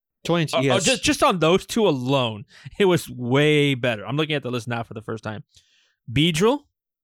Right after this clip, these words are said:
Speaker 2: was Triple Stardust.
Speaker 1: That one is, still has valid, validability.
Speaker 2: Yeah. Alakazam.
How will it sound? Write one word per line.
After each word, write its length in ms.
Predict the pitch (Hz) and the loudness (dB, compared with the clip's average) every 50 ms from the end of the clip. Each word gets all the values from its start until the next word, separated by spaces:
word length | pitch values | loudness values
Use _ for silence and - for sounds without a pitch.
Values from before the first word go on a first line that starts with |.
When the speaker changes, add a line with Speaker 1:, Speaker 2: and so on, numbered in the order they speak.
| _ _ _ - | _ _ _ -12
Speaker 2:
was 120 | - 110 | -12 -8
Triple 260 | - - 160 - 156 | -4 -4 -4 -2 -2
Stardust. 540 | - - 165 165 165 185 202 - - - - | -2 0 0 2 2 0 -2 -4 -6 -12 -8
Speaker 1:
That 80 | 208 233 | -8 -6
one 120 | 262 254 | -4 -4
is, 100 | 214 175 | -4 -4
still 160 | - - 135 139 | -2 0 0 0
has 140 | 131 117 | 0 0
valid, 340 | 117 127 120 120 117 113 120 - 147 | 0 0 0 0 0 -2 -4 -8 -10
validability. 720 | 135 131 131 123 113 113 117 117 110 113 117 123 135 143 | -4 -2 0 0 0 0 0 -2 -2 -2 -2 -4 -4 -2
Speaker 2:
Yeah. 240 | 147 214 254 - - - _ _ _ _ _ _ _ _ _ - | 0 0 0 0 -4 -8 _ _ _ _ _ _ _ _ _ -6
Alakazam. 720 | 127 131 135 135 131 - 147 131 110 123 123 139 175 220 285 | -2 -2 0 -2 -2 -2 -2 -2 -2 -2 -2 -2 -2 -2 -4